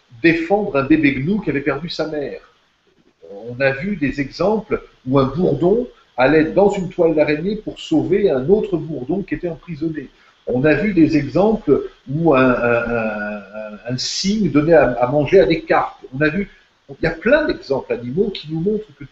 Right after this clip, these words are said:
tous les animaux sont doués de sensibilité. Donc aujourd'hui, il y a des, des débats à l'Assemblée nationale, je ne sais pas où,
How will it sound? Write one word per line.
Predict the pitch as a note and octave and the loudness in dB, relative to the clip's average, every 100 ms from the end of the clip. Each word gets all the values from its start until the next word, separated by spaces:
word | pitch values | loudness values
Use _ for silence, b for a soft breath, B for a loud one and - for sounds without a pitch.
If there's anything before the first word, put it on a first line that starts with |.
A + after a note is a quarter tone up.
| - | -6
tous | B3+ | 0
les | A#3+ D#3 | 2 2
animaux | D3+ D3 D#3 F3 - | 0 0 -2 -2 -4
sont | - B2+ A2 | -12 -12 -4
doués | C3 G3 | 0 2
de | C3 | 0
sensibilité. | - C3 - - A2 G#2 - F#2+ b b b - | -4 -10 -10 -12 -16 -18 -14 -14 b b b -12
Donc | G#3 | 0
aujourd'hui, | G3+ F3 - D#3+ A3 B3 - _ _ | 2 6 4 4 0 -2 -6 _ _
il | A2 | -2
y | |
a | C3+ | 0
des, | A#2+ | 0
des | A2+ A2+ | -2 -2
débats | A2+ B2 B2 D3+ C#3 | -2 -2 2 4 4
à | |
l'Assemblée | G#2+ - A2+ A2 | 0 -4 -8 -8
nationale, | A2+ - - G#2 D3+ C3+ | -8 -8 -8 -6 -6 -6
je | - | -10
ne | |
sais | - | -12
pas | B2+ G#2 | -4 -2
où, | E3 | -2